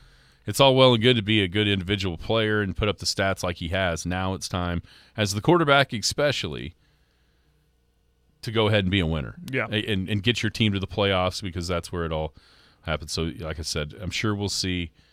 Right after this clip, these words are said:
Speaker 1: uh, Burrow coming up here shortly for, like, two hundred sixty-five million, just a little higher. And you know who's laughing all the way to the bank?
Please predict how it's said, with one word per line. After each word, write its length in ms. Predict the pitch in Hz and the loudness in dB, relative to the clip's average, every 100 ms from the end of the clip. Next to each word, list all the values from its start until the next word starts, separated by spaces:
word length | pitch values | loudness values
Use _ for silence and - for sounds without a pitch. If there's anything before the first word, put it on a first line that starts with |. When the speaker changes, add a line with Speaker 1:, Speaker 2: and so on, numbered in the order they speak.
| _ _ _ _ _ _ _ _ _ _ _ _ | _ _ _ _ _ _ _ _ _ _ _ _
Speaker 1:
uh, 400 | - 82 78 73 | -2 -2 0 -4
Burrow 440 | 71 101 98 90 87 | -2 2 4 4 2
coming 320 | - 98 85 | 0 0 0
up 160 | 85 - | -2 -2
here 140 | 85 | -4
shortly 640 | - 92 80 92 80 82 - _ _ - | -4 -4 -4 -4 -6 -6 -10 _ _ -20
for, 240 | - 82 76 - | -10 -8 -6 -8
like, 260 | 85 - | -10 -10
two 180 | - 98 | -8 -4
hundred 220 | 85 82 | -2 -4
sixty-five 640 | - 78 - 85 76 71 60 | -6 -10 -10 -8 -6 -8 -8
million, 360 | 58 53 50 - | -12 -12 -14 -16
just 220 | - 80 | -16 -12
a 40 | - | -8
little 260 | 80 85 | -6 -6
higher. 300 | 80 76 67 - _ _ _ - | -6 -8 -10 -14 _ _ _ -6
And 120 | 92 | 0
you 60 | 92 | 2
know 120 | 98 | 4
who's 200 | 104 98 | 4 0
laughing 520 | 95 95 92 113 95 92 - | 2 2 2 2 -2 -4 -10
all 160 | - 101 | -2 0
the 80 | 92 | 0
way 240 | 92 90 | 0 0
to 120 | 87 92 | -2 -6
the 100 | 82 | -4
bank? 420 | 87 90 - | -2 -2 -4